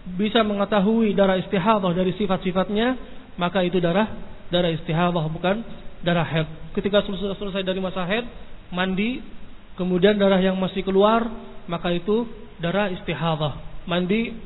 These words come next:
sholat, berpuasa. Kemudian yang ketiga, keadaan yang ketiga, perempuan yang mengalami masa istihadah yang tidak mempunyai kebiasaan yang rutin dan tidak ada perbedaan. Dalam keadaan seperti ini, misalkan dia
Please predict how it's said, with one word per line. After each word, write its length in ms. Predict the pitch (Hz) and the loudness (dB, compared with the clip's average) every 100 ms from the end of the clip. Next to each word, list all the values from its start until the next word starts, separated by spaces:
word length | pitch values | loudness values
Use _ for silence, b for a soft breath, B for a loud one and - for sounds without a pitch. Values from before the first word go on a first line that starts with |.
| - | -8
sholat, 560 | 175 190 220 - - 175 | -2 0 0 -2 -8 0
berpuasa. 720 | 190 170 175 160 151 170 151 - B B B B B | 2 2 0 0 0 -2 -2 -8 B B B B B
Kemudian 360 | 196 226 262 277 | 4 8 10 10
yang 160 | 262 247 | 8 4
ketiga, 580 | 226 208 214 226 - - | 0 2 2 2 -2 -6
keadaan 240 | 208 214 | 0 2
yang 160 | 208 202 | 2 0
ketiga, 440 | 214 233 190 185 - - - | -2 0 0 0 -4 -14 -10
perempuan 400 | 190 190 208 202 | -6 -2 0 2
yang 160 | 196 185 | 0 0
mengalami 300 | 185 190 202 185 | 0 0 0 -2
masa 160 | 190 | -4
istihadah 840 | 160 196 190 226 220 247 233 - - - - | -4 -2 2 2 4 0 -2 -10 -14 -14 -2
yang 240 | 202 247 247 | 4 4 4
tidak 240 | 233 240 | 4 4
mempunyai 560 | 220 208 220 214 240 226 | 4 4 2 4 4 4
kebiasaan 560 | 185 190 190 214 233 | 4 4 2 0 0
yang 160 | 226 220 | 0 0
rutin 320 | 233 226 165 117 - - - - - - - - | 2 2 0 -4 -10 -14 -16 -16 -16 -16 -14 4
dan 160 | 202 220 | 4 6
tidak 320 | 220 220 220 | 4 4 4
ada 60 | 226 | 2
perbedaan. 640 | 220 202 208 214 165 135 - - - - - 185 | 2 4 6 6 4 2 -4 -12 -14 -16 -2 4
Dalam 240 | 208 208 | 4 4
keadaan 320 | 196 190 180 | 2 0 0
seperti 400 | 180 180 180 220 | -2 -4 0 4
ini, 320 | 202 214 254 - - - - - | 4 4 2 -4 -14 -16 -18 -4
misalkan 480 | 196 220 220 208 190 | 0 2 4 2 2
dia 160 | 190 | 0